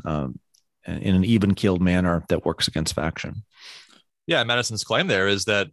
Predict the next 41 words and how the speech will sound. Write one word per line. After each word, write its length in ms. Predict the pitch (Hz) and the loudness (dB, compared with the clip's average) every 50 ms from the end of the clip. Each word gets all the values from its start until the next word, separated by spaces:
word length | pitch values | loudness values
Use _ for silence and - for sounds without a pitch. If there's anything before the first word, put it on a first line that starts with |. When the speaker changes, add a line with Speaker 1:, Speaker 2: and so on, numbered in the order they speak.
| _ _ - | _ _ -8
Speaker 2:
it's 180 | 113 107 - - | -6 -6 -4 -4
the 80 | 113 | -6
job 300 | 101 92 - 104 107 120 | -6 -4 -2 0 0 0
of 80 | 123 113 | 0 0
government 260 | 120 117 117 127 120 | 0 0 0 -2 -6
to 80 | - - | -8 -10
protect 460 | - - - 175 196 202 - - - - | -16 -8 -4 -4 -4 -4 -4 -8 -4 0
those 180 | 123 123 120 - | 2 2 2 2
differences, 580 | 147 180 - 220 190 - - - - 92 - | 0 -2 0 0 -2 -2 -2 -4 -8 -10 -4
right? 220 | - 104 110 - - | -2 -2 -2 -2 -4
Protect 200 | - - 113 - | -10 -10 -10 -8
the 40 | |
faculties 500 | - - 147 170 180 - 139 110 104 104 | -4 -2 -2 -2 0 -2 -2 -2 -2 -2
that 140 | 104 110 - | -2 -4 -2
produce 160 | - 113 101 | -2 -4 -2
those 120 | 107 95 101 | -2 -4 -4
differences. 420 | 135 131 110 87 85 80 85 - | -4 -6 -6 -8 -10 -8 -6 -2
So, 260 | - 127 117 107 98 _ _ - - - - - _ _ | 0 0 0 0 -2 _ _ -20 -20 -20 -20 -20 _ _
so 280 | - - 135 123 117 117 | -4 0 2 2 4 2
it, 100 | 117 - | 2 0
it's 200 | 117 110 - - | -2 -6 -6 -2
not 260 | 117 120 175 214 - | -2 0 0 0 -2
the 80 | 190 131 | -4 -2
job 240 | 117 110 101 98 | 0 0 0 0
of 80 | 95 90 | -2 -4
government 480 | - 117 101 90 104 92 85 78 80 - - - | -2 -2 -2 -2 -4 -10 -10 -10 -12 -10 -4 0
<laughs> 160 | 196 151 - - | 0 0 0 0
to 120 | - 151 - | -4 -2 -2
try 280 | - - 151 131 123 123 | 0 0 0 0 0 -2
to 340 | - - 131 117 110 98 _ - - - - - _ - | -2 -2 -2 0 -2 -4 _ -16 -20 -20 -20 -16 _ -4
equalize 540 | 143 139 131 - 139 120 113 113 113 104 107 | -4 -2 0 2 2 2 4 2 2 0 0
incomes, 540 | 113 110 107 - 104 - - - - - - | -2 -4 -4 -8 -8 -10 -8 -10 -10 -8 -4
which 180 | 110 107 - | -4 -4 -2
is 80 | 113 104 | 0 0
obviously 560 | 107 104 101 110 104 - - 107 104 101 - _ - _ _ _ | 0 2 2 0 0 0 0 0 -2 -2 -6 _ -20 _ _ _
directly 220 | - 107 - - | -8 -8 -6 -6
contrary 680 | 107 - 131 127 143 156 - - 110 101 95 95 95 95 | -4 -2 0 0 0 0 0 0 2 2 2 2 0 -2
to 260 | 90 - - 110 104 95 | -4 -2 0 2 2 2
the 320 | 90 98 98 98 98 98 | 2 0 0 0 0 0
arguments 560 | - 98 101 101 98 104 98 95 95 92 - | 0 0 0 0 0 -2 -2 -2 -4 -4 -4
made, 380 | 104 98 95 95 95 92 92 | -2 0 0 0 0 -2 -4